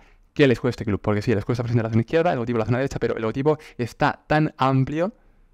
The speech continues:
y tan agrandado en comparación con esa equipación actual que parece incluso ser más amplio que este escudo. A mí esto es lo que no me gusta, pero la equipación está muy chula y es la próxima del Oviedo para esta campaña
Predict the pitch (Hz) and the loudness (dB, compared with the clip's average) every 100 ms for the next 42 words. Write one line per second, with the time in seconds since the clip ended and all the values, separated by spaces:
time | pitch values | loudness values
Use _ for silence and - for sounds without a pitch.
0 | _ _ 127 120 139 139 123 127 123 101 | _ _ -4 2 2 2 0 0 0 -2
1 | 117 110 110 139 123 110 117 131 123 117 | -2 -2 -2 -2 -2 -2 -6 -6 -6 -8
2 | - 127 135 - _ _ - 139 - 139 | -2 0 -2 -8 _ _ -4 -2 0 0
3 | 135 135 131 135 147 127 127 135 - - | 0 0 -4 -6 -4 0 0 -2 -10 -4
4 | 131 131 - 139 - - 120 107 - 101 | 0 2 0 -4 -6 -4 -6 -4 -4 -2
5 | 101 127 - 120 - 120 113 110 113 147 | 0 0 -2 -6 -6 -4 -2 -2 -4 -4
6 | 180 117 110 104 123 - 117 110 135 143 | -4 -2 -4 -4 -4 -2 -2 -2 0 0
7 | 143 - _ _ 123 110 107 107 123 107 | 0 -8 _ _ -2 0 -2 -2 -2 -2
8 | - - 123 101 113 131 - 113 113 101 | -2 -2 -2 0 0 -2 -4 -6 -6 -6
9 | 120 107 104 104 101 104 104 123 143 147 | -4 -2 -2 -4 -2 -2 2 2 0 -2